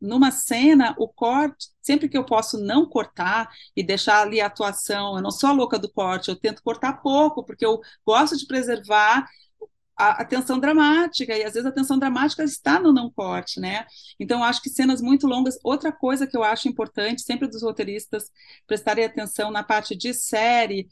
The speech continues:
no longa também, mas é que longa a gente manipula muito melhor, tem mais tempo, é o, o dia e noite, sabe o, o, o, o,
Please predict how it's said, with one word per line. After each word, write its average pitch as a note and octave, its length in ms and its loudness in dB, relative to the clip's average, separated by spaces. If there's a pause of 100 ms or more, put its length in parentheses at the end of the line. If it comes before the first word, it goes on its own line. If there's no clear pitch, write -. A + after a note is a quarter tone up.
(120)
no G#3+ 120 -8
longa C#4+ 300 2
também, A#3+ 460 2
mas A3 140 -6
é A#3 80 -4
que B3 100 -8
longa B3 200 -4
a C4+ 40 0
gente B3+ 220 -4
manipula A#3+ 440 -6
muito A#3+ 220 -4
melhor, G#3 500 0
tem G#3+ 140 -10
mais G#3 220 -6
tempo, F#3+ 400 -8 (420)
é C4+ 400 0 (100)
o, B3+ 640 -6 (300)
o A#3 200 -6
dia A3+ 480 -4
e A3 140 -4
noite, A3 680 0
sabe B3 360 0
o, G3 60 0
o, G3 360 -4
o, F#3 540 -6
o, F3+ 100 -12